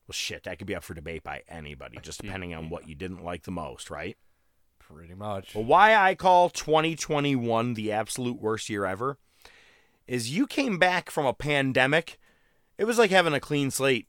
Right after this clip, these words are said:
Speaker 1: All you need to do is just do some, some easy th-, shit. Throw some peanuts at them, make 'em happy. And you couldn't even do that.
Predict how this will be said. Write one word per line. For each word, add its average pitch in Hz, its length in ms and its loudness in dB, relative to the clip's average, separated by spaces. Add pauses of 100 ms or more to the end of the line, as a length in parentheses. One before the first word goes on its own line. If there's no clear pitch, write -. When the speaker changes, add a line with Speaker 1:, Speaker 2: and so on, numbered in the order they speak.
(100)
Speaker 1:
All 175 200 6
you 202 160 4
need 175 320 0
to 139 60 -2
do 135 360 2
is 120 120 -2
just 123 320 -2
do 139 200 0
some, 113 320 -4 (320)
some 123 180 -6
easy 160 280 0
th-, - 240 -12
shit. 120 340 0
Throw 160 260 2
some 143 200 -2
peanuts 160 360 0
at 156 220 4
them, 160 140 0
make 139 200 0
'em 135 80 2
happy. 127 460 2 (520)
And 147 160 0
you 139 100 -2
couldn't 143 360 0
even 113 240 -2
do 104 200 -6
that. 85 500 -6